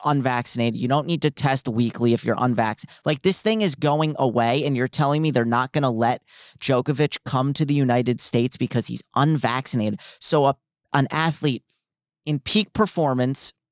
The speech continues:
who could run circles around any of us, 'cause realistically,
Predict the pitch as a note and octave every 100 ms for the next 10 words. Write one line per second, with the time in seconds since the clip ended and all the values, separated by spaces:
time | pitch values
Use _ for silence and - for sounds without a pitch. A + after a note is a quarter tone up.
0 | _ _ _ _ _ _ _ _ _ -
1 | F3+ F3+ D#3+ D#3+ - F3+ E3+ F3+ D#3+ D#3
2 | D3 D3+ D3+ C3 A2+ - B2+ A2+ C3 C3
3 | C#3 B2 A2 A2+ A2+